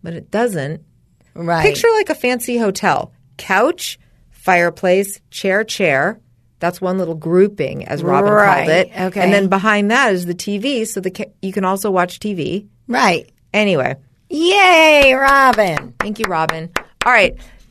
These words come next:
Speaker 1: That's our show,
Speaker 2: Okay.
Speaker 1: but before we go, let me give, let's give some quick shout outs.
Speaker 2: Okay.
Speaker 1: Uh, we got the Bittersweet Life podcast, which is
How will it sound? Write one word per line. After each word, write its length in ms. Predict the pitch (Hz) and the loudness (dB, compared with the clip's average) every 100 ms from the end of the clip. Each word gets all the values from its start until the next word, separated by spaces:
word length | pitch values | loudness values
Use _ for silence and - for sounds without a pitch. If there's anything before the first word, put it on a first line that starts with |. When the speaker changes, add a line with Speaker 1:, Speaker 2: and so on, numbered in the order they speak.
| - | -4
Speaker 1:
That's 280 | 208 277 - | -2 0 -2
our 120 | 381 | -4
show, 300 | 208 226 254 | 0 2 4
Speaker 2:
Okay. 80 | 208 | 4
Speaker 1:
but 220 | 202 - 190 | 2 0 -2
before 360 | 233 240 262 | -2 2 2
we 140 | 330 269 | 2 2
go, 240 | 196 196 | 2 4
let 160 | 226 220 | 2 -2
me 100 | 220 | -2
give, 300 | 220 196 185 | 0 -2 -2
let's 200 | 208 - | -6 -4
give 140 | 240 214 | -4 -4
some 120 | 202 | -4
quick 200 | 247 233 | -4 -4
shout 260 | - 190 | 0 2
outs. 440 | 190 214 233 - - | 2 0 -2 -8 -2
Speaker 2:
Okay. 280 | - 196 190 | 2 4 4
Speaker 1:
Uh, 80 | 190 | 2
we 120 | 214 | 2
got 200 | 220 214 | 2 0
the 80 | 208 | 0
Bittersweet 560 | 220 254 294 - 214 | 0 0 -2 -4 -4
Life 240 | 143 170 - | -2 -4 -4
podcast, 720 | 165 156 156 170 196 - - 185 | -4 -4 -2 -2 -2 -4 -14 -8
which 240 | 185 185 | -6 -2
is 260 | 208 202 | -2 -2